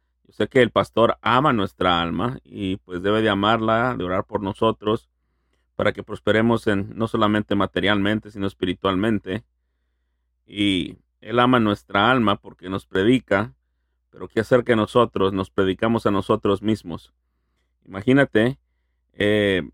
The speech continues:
si, si el trabajo solamente se lo dejáramos al pastor una vez a la semana, la exhortación hacia el alma, pues, este, sería un trabajo muy, muy, muy, ah, dejado, porque si solamente, si estu-, nosotros estuviéramos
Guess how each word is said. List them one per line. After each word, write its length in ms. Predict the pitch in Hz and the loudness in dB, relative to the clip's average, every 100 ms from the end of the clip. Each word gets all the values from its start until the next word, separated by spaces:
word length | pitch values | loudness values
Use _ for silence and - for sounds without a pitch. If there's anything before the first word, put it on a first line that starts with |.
| _ | _
si, 300 | - 113 98 | -2 0 0
si 120 | - | 0
el 100 | 104 | -2
trabajo 300 | 104 107 127 | 2 2 2
solamente 420 | 127 117 117 123 | 2 2 2 0
se 100 | - | 0
lo 100 | 113 | 2
dejáramos 460 | 101 117 117 113 110 | 2 0 0 0 -2
al 100 | 101 | -2
pastor 400 | - - - 110 | -4 -4 0 0
una 160 | 110 107 | 2 0
vez 200 | 107 107 | 0 -2
a 20 | |
la 100 | 90 | -4
semana, 440 | - 95 107 110 | -4 -2 0 2
la 100 | 92 | 0
exhortación 640 | 85 95 90 87 - 107 107 | -2 -4 -6 -8 -6 -4 -4
hacia 200 | - 87 | -4 0
el 100 | 101 | 2
alma, 360 | 117 98 107 - _ _ _ _ _ _ _ _ _ _ _ _ _ | 2 0 -4 -10 _ _ _ _ _ _ _ _ _ _ _ _ _
pues, 400 | - 95 95 - | -6 -4 -4 -4
este, 800 | 92 92 - - 95 82 82 95 _ _ _ _ _ | -6 -6 -12 -14 -8 -6 -8 -12 _ _ _ _ _
sería 260 | - 101 113 | -18 -8 -6
un 80 | 107 | 0
trabajo 480 | 107 110 104 107 | 4 4 4 -2
muy, 340 | 104 107 110 101 | 0 0 0 -2
muy, 460 | 101 107 104 104 _ _ _ _ _ _ _ _ _ _ _ _ _ _ _ | -2 -2 -2 -4 _ _ _ _ _ _ _ _ _ _ _ _ _ _ _
muy, 320 | 67 110 110 | -12 -4 -2
ah, 240 | 107 78 85 | 0 -2 -6
dejado, 520 | 101 - 131 123 101 | -6 0 4 4 2
porque 320 | 98 92 101 | -2 -4 -8
si 140 | - 101 | -8 -2
solamente, 720 | 113 113 113 113 - 110 101 | 2 4 2 0 2 2 2
si 140 | 98 | -6
estu-, 180 | - 95 | -14 -4
nosotros 400 | 101 107 120 110 | -2 -2 -6 -8
estuviéramos 760 | 101 _ 101 110 113 110 - | -20 _ 2 4 4 2 -4